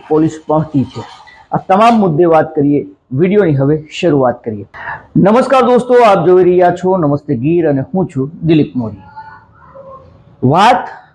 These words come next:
દેશના બીજા પારની છે, મતલબ કે કહાનીની શરૂઆત આશરે પિસ્તાલીસ વર્ષ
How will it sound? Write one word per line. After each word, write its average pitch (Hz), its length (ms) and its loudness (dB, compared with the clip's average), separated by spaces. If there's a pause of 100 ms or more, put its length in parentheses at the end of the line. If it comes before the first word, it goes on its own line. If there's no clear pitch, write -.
(360)
દેશના 180 500 0
બીજા 151 260 2
પારની 113 440 -2
છે, 127 140 -10
મતલબ 156 320 -2
કે 151 400 -4 (840)
કહાનીની 247 540 2
શરૂઆત 190 760 0
આશરે 170 640 -2
પિસ્તાલીસ 165 600 -4
વર્ષ 143 120 0